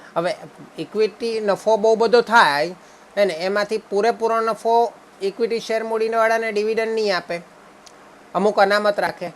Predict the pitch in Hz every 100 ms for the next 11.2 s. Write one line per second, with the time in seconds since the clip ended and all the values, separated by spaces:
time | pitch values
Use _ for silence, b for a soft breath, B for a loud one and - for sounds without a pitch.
0 | - - 170 185 196 180 196 190 202 180
1 | 180 160 139 135 131 - - - - -
2 | - 160 202 208 208 - - - - 220
3 | 233 220 226 220 226 226 233 220 220 226
4 | 220 202 202 226 220 208 233 202 196 214
5 | 214 214 220 185 175 - 220 160 156 -
6 | - 190 196 190 196 196 185 - 147 147
7 | 139 143 B B 233 185 208 220 214 214
8 | 220 196 208 220 190 190 190 214 202 190
9 | 214 208 180 180 170 156 160 156 180 196
10 | 165 - 180 196 - 180 190 202 202 214
11 | 214